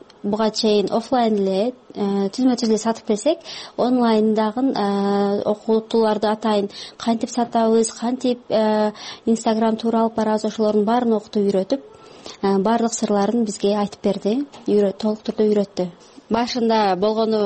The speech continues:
жыйырма килограмм, отуз килограмм сатып баштаганмын. Азыр бул жал-, жабдууларым толук болгондон кийин элүү кило, жүз килодон,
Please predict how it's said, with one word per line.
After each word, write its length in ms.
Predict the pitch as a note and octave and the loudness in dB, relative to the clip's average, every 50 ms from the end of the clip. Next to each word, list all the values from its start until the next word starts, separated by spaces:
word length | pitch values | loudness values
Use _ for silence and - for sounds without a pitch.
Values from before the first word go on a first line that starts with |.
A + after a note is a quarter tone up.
| F#3+ - - - A3+ - A3+ | -2 -4 -8 -16 -18 -8 -2
жыйырма 260 | B3 C4 C#4 C4 B3+ B3 B3 | 0 2 2 2 2 0 0
килограмм, 500 | - A#3 G#3+ G#3 G3 G3+ G3+ G3+ G#3 G#3 A3+ | -2 -2 -2 0 0 -2 -2 -2 0 0 -2
отуз 180 | B3 - - | -2 -4 -6
килограмм 560 | - - A#3 A3 A3 G#3+ G#3+ G#3+ G#3+ G#3+ G#3 G#3 | -4 -2 0 0 0 0 0 0 0 0 0 -2
сатып 220 | G#3+ A3 A3 - | -4 -4 -4 -2
баштаганмын. 540 | G3+ G#3 - - A3 G#3 G#3+ A3 C4 D4 D4+ - - - - - - - | -2 -2 -2 -2 -2 0 0 2 2 2 2 0 -4 -14 -18 -18 -6 -2
Азыр 260 | G3 G#3 G#3+ A3 G#3+ | 0 0 0 0 0
бул 140 | G#3 A#3 A#3 | 0 0 0
жал-, 300 | G3+ A3 A3 A3 A3+ G#3+ | 2 2 2 2 0 0
жабдууларым 520 | G#3+ A#3 A3+ G#3 G3+ A#3+ A#3+ A#3+ A#3 A#3 A3 | 0 -2 -2 0 2 2 2 2 2 0 -2
толук 280 | A3 - A#3+ B3 A#3+ | -2 -2 -2 -2 0
болгондон 460 | - B3 A#3 A3+ A3+ A#3 A#3 A#3 A#3 A3 | 0 0 0 0 0 0 0 -2 -2 -2
кийин 240 | A#3+ B3+ C#4 D4+ D#4+ - | 0 0 2 2 0 0
элүү 400 | - G3+ G#3+ A3 A#3 A#3 B3 B3 A#3+ A#3+ | 0 2 2 2 2 2 2 0 0 0
кило, 220 | A#3+ A#3 A#3+ A#3 A3+ | 0 2 2 2 2
жүз 280 | G#3 A3+ A#3+ A#3 - - | 2 2 0 -2 -2 -4
килодон, 880 | - A3+ G#3+ G#3 G#3 G3 G#3+ G#3+ A3 A3 A3 A3 G#3+ G#3 G#3 F#3+ E3+ | -2 0 0 2 2 2 2 2 2 2 2 0 0 0 0 -2 -2